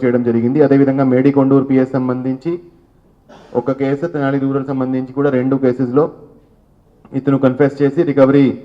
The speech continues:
ఆ, చేయడం జరిగింది. So, ఇతను, ఆ, అన్‌ఎంప్లాయిడ్‌గా ఉన్నాడు. ఇతను ఇంట్లో ఉండి, ఆ, బెట్టింగ్‌కి అలవాటు పడ్డాడు. So, ఆన్‌లైన్ బెట్టింగ్‌లో డబ్బులు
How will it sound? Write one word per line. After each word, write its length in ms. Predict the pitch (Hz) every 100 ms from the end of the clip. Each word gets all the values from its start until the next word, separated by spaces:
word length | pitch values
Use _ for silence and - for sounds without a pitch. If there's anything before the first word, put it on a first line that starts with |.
| - - _ _ -
ఆ, 340 | 120 120 117 120
చేయడం 260 | 127 131 120
జరిగింది. 560 | 123 120 117 143 - - - _ _ _ _ -
So, 360 | 127 127 123 120 - -
ఇతను, 680 | 135 151 165 165 170 165 170 - - _ _ _ _ -
ఆ, 100 | 131 131 131 131 117 - - _ _ _ _ _ _ _ _ -
అన్‌ఎంప్లాయిడ్‌గా 680 | 131 147 156 156 151 151 151
ఉన్నాడు. 400 | 147 143 135 165
ఇతను 520 | 147 143 139 135 131 135
ఇంట్లో 380 | 139 139 147
ఉండి, 460 | 143 139 156 180 - -
ఆ, 720 | 139 131 131 127 127 120 120 - _ 127
బెట్టింగ్‌కి 920 | 127 127 165 160 151 147 139 123 113
అలవాటు 340 | 120 127 131 -
పడ్డాడు. 400 | 113 113 117 - - - _ - _ -
So, 60 |
ఆన్‌లైన్ 380 | 127 139 143 143
బెట్టింగ్‌లో 560 | 135 135 135 135 156 151
డబ్బులు 460 | 131 123 131 135